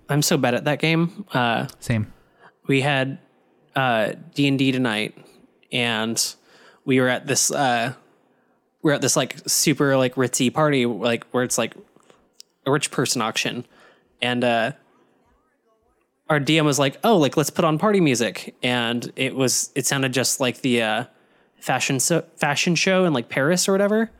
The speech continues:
Speaker 2: Yeah.
Speaker 1: And I was just like, "This is, like," it's like, "This sounds exactly like Hitman, and you're, like, giving me P T S D of, like, how terribly I was, like, fumbling around that
Speaker 2: <laughs>
Speaker 1: map and trying to, like, impersonate the, the supermodel." And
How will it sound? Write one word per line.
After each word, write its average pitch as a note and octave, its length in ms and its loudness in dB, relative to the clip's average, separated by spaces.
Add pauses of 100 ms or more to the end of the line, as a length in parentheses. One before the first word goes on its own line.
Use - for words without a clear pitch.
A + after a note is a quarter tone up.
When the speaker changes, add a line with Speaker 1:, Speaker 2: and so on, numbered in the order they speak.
(380)
Speaker 2:
Yeah. A#2 260 -2
Speaker 1:
And D3+ 140 2
I D3+ 60 2
was C#3 100 2
just C#3 120 0
like, B2+ 240 -2 (480)
"This C#3+ 280 0
is, - 220 -2 (200)
like," A2+ 220 -10 (760)
it's C#3 120 -4
like, C3 160 -4
"This - 380 0
sounds D3+ 440 0
exactly C3+ 340 0
like C#3+ 160 2
Hitman, D3 360 0
and C3+ 100 0
you're, C3 160 -2
like, A#2+ 340 -2
giving C#3 240 0
me B2+ 120 2
P C3+ 200 -2
T C#3 160 0
S C3 140 0
D C3 160 0
of, A#2 140 0
like, A#2 160 -2
how C3 220 -2
terribly C3 580 0
I A#2+ 80 2
was, B2+ 260 -2
like, C3+ 180 0
fumbling C3+ 400 0
around B2 280 -2
that B2 160 0
Speaker 2:
<laughs> B2 80 -4
Speaker 1:
map A#2+ 180 -2
and B2+ 100 -6
trying B2+ 280 -4
to, B2+ 100 0
like, A#2+ 240 -2 (720)
impersonate A#2 600 -4
the, A#2+ 420 0 (300)
the A#2+ 80 -6
supermodel." B2 800 0
And A#2 220 -6